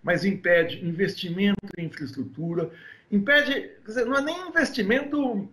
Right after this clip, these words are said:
em educação, que vai, tem corte brutal no orçamento de dois mil e vinte e um, não é nem só na saúde que vai ser pena-, penalizada, mas não vai ter manutenção pra infraestrutura existente. O que quer dizer isso?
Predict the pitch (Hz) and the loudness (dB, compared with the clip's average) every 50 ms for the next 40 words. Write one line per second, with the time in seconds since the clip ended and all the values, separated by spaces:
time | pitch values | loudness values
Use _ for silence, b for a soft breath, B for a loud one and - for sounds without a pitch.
0 | _ 147 151 156 160 175 160 160 160 151 - - 160 165 180 185 180 180 185 - | _ -12 -8 -8 -6 -6 -6 -8 -8 -6 -6 -2 -2 0 2 2 2 0 0 0
1 | 185 175 - - - 214 247 - - 127 131 139 135 - - - _ - 156 139 | 0 0 0 2 2 4 4 2 0 -2 -4 -4 -4 -6 -12 -16 _ -6 -6 -6
2 | - - - 190 202 196 196 185 151 151 151 147 - - 180 202 208 202 185 156 | -4 0 2 2 2 2 0 -4 -8 -8 -8 -6 -4 -2 0 0 0 0 0 0
3 | 143 139 - - 139 131 131 147 151 151 143 135 147 - 139 143 131 123 113 123 | 0 0 0 -2 -6 -6 -4 -6 -6 -6 -4 -4 -2 -2 -2 -4 -4 -4 -6 -6
4 | 123 107 - - 143 165 190 202 202 202 B B B B B B B B 143 156 | -8 -8 -6 -6 -4 0 2 2 2 2 B B B B B B B B -2 0
5 | 170 180 170 165 180 196 220 196 - 220 208 214 214 208 196 - - 180 170 190 | 2 2 2 2 2 2 2 2 4 2 2 4 2 0 0 2 0 2 2 2
6 | 226 240 233 - 160 - 135 143 131 - - - - 143 139 135 131 131 - - | 0 0 -2 -4 -6 -4 -2 -2 -2 -2 -4 -6 -6 -4 -2 0 -2 -2 -2 -4
7 | 143 135 135 135 120 120 104 107 117 107 104 98 - - - b b b b b | -2 0 0 0 -2 -2 -4 0 0 0 0 0 -4 -8 -18 b b b b b
8 | b b - 147 185 190 196 - - 185 202 196 226 226 220 226 226 214 214 220 | b b -2 0 0 0 0 -2 -2 0 2 2 2 2 2 2 2 2 2 2
9 | 214 220 220 220 - 196 175 143 - - 190 208 226 233 226 - B B B B | 2 2 0 0 0 0 0 -2 -4 -4 -2 0 0 0 -2 -6 B B B B
10 | B B - - 185 180 208 226 220 - - 233 196 - - 185 - - - 190 | B B -4 -2 0 2 2 0 -2 -4 -4 -4 -4 -4 -4 -8 -8 -4 0 2
11 | 208 220 214 226 220 - 214 196 220 220 - - - 170 147 143 - - - - | 2 4 4 4 2 2 -2 -2 -2 -2 -2 0 2 2 2 2 -2 -6 -12 -14
12 | - _ _ _ _ - - - 202 196 - 214 190 147 160 180 151 139 120 - | -16 _ _ _ _ -14 -8 -4 -2 0 2 0 0 2 2 2 2 2 0 -4
13 | - - | -8 -16